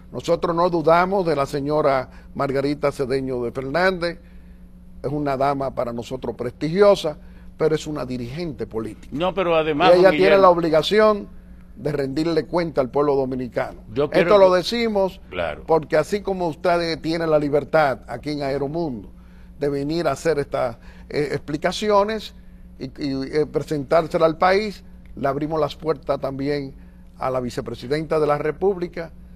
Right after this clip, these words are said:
Speaker 1: dirigente del P L D, pero ante todo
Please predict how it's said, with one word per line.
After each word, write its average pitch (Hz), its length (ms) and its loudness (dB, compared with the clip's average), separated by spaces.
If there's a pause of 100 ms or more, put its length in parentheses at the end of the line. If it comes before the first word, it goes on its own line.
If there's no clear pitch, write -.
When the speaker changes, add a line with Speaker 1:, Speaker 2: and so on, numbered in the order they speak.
(220)
Speaker 1:
dirigente 135 560 -2
del 151 140 0
P 165 120 0
L 165 160 2
D, 180 240 -2 (300)
pero 135 200 -4
ante 139 220 -4
todo 156 460 2